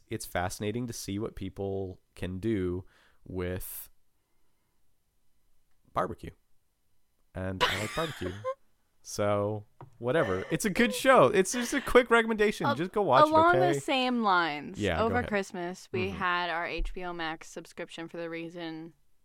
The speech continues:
Speaker 2: why we'll talk about later in this
Speaker 1: Mm,
Speaker 2: episode.
Speaker 1: mm-hmm.
Speaker 2: Um, but we stumbled across something called The Great Pottery Throwdown. And, sir,
Speaker 1: Oh, I
Speaker 2: this
Speaker 1: get
Speaker 2: is
Speaker 1: it. The
Speaker 2: produced
Speaker 1: throwdown, throwing pottery.
Speaker 2: This is produced by the same studio as Bake Off. So it's
Speaker 1: <gasps>
Speaker 2: literally Bake Off with pottery.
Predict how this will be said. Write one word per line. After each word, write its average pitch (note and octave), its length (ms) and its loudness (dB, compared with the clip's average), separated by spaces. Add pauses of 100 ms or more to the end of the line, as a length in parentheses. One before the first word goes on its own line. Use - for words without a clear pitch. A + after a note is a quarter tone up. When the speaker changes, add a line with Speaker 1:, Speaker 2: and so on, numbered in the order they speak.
(380)
Speaker 2:
why C#4 160 4
we'll G3 160 -4
talk D#3+ 200 -2
about D#3+ 200 -10
later D3+ 160 -6
in D3+ 80 -8
this D3+ 120 -10
Speaker 1:
Mm, - 100 -2
Speaker 2:
episode. G#2 380 -4
Speaker 1:
mm-hmm. A2+ 300 -8 (160)
Speaker 2:
Um, B3 460 8 (180)
but D4+ 180 0
we F#4 140 4
stumbled A#4 480 -2
across C4 420 -2
something A3 520 -6
called G#3 320 -4
The G#3+ 80 -4
Great C4+ 420 -8
Pottery A3+ 540 -4 (120)
Throwdown. A3+ 760 -6 (100)
And, A3+ 180 -2
sir, B3 460 -2
Speaker 1:
Oh, C3 80 2
I A#2+ 100 2
Speaker 2:
this E4+ 80 0
Speaker 1:
get G#3 140 0
Speaker 2:
is - 60 -2
Speaker 1:
it. - 40 -10
The D4 60 -6
Speaker 2:
produced C4 240 -4
Speaker 1:
throwdown, F2+ 320 -4
throwing G2+ 280 -6
pottery. G2+ 360 -10 (640)
Speaker 2:
This C#4+ 340 -6
is F4+ 140 -4
produced C4+ 480 -4
by F#3 540 2 (360)
the G#3 100 -4
same G3+ 280 -4
studio E3+ 420 -4
as D3 140 -10
Bake - 280 -10
Off. - 260 -10
So A#3+ 200 -4
it's E3+ 200 -4
Speaker 1:
<gasps> - 20 -10
Speaker 2:
literally D4+ 480 -2
Bake G#3+ 400 -2
Off F3 260 2
with - 160 -12
pottery. C#3 480 -10